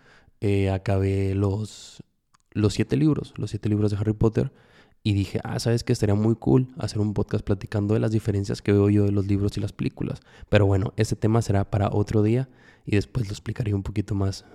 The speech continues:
más a fondo. Y justo, pues, hoy me encuentro en Mérida y quería hablar de este día del San Valentín, el Día del Amor y la Amistad. Yo creo que esa parte de la amistad como que se le agregó porque,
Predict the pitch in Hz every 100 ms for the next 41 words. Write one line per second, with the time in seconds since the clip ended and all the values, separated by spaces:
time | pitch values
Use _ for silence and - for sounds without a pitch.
0 | - 110 98 98 - - - - - -
1 | _ 107 113 - - 107 104 98 98 _
2 | _ - - - 104 110 107 98 107 101
3 | 110 117 113 101 104 _ _ _ _ _
4 | _ - - - 101 107 113 139 143 -
5 | 143 131 139 - 123 107 98 95 95 113
6 | 135 156 - _ _ _ _ _ - 104
7 | 98 - - 104 101 123 139 156 - _
8 | _ - 104 95 98 107 127 143 - _
9 | _ - 104 92 92 92 87 - 101 104
10 | 120 117 113 110 107 123 110 98 92 127
11 | 117 117 98 104 95 95 95 98 104 101
12 | -